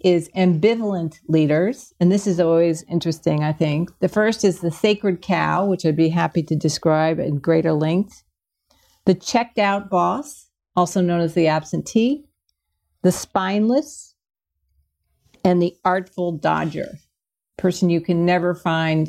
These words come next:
in your hour of need. Then finally, we have what we call delicate circumstances. And that is the junior boss, someone who's younger than you, significantly younger than you.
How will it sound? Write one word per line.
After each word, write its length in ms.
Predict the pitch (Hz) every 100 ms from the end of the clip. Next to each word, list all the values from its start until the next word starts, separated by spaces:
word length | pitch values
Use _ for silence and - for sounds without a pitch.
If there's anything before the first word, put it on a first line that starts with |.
| -
in 160 | 165 160
your 180 | 156
hour 240 | 156 151 147
of 140 | 147
need. 240 | 139 - - _ _ _ _ _ _
Then 460 | 208 226 269 294 294
finally, 520 | 247 226 220 180 165 165
we 200 | 170 175
have 420 | 170 170 160 - -
what 140 | 175
we 100 | 175
call 320 | - 170 160
delicate 640 | 147 170 170 175 185 180 -
circumstances. 1200 | - 180 165 165 - 151 139 - - - - - _ _ _ _ _ _ _ -
And 200 | 180 170
that 360 | 190 202 208
is 540 | 190 180 175 175 - _ -
the 80 |
junior 520 | 165 135 208 247 240 175
boss, 360 | 151 - -
someone 220 | 180 185
who's 280 | 180 190 165
younger 560 | 170 175 180 185 185 175
than 280 | 165 156 151
you, 340 | 147 - - _ _ _ _ _
significantly 580 | 208 175 175 - 160 139
younger 220 | 147 147
than 180 | 139 143
you. 180 | 135